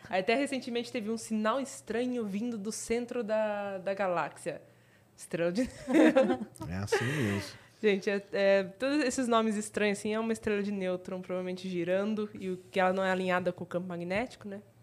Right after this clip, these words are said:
Speaker 1: Então, aí elas E elas são muito energéticas, elas são os objetos mais extremos, sem serem, sem ser buracos negros, né?
Speaker 2: É o mais extremo que a gente consegue ver, né?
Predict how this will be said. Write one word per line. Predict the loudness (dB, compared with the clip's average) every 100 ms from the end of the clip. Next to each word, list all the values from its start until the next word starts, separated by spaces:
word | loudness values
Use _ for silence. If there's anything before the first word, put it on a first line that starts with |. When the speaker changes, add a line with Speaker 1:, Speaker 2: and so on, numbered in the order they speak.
| -18
Speaker 1:
Então, | -16 -10 -10 -8 -8 -10 -12 -18 -20 -20 -20 -20 -10
aí | -6 -4 -2 0
elas | 2 0 -2 -14 -20 -16 0
E | 6
elas | 6
são | 4
muito | 0 0
energéticas, | 0 2 2 2 2 0
elas | 0
são | 0
os | 0 -2
objetos | 0 0 -2
mais | -6 -6
extremos, | -8 -8 -8 -8 -10 -14
sem | -10 -8
serem, | -6 -4 -4 -8 -12
sem | -8
ser | -6 -4
buracos | -2 -4 -6
negros, | -10 -6 -6 -6
né? | -4
Speaker 2:
É | 2
o | 4
mais | 4 6
extremo | 6 8
que |
a | 6
gente |
consegue | 6 4 6
ver, | 10 10
né? | 10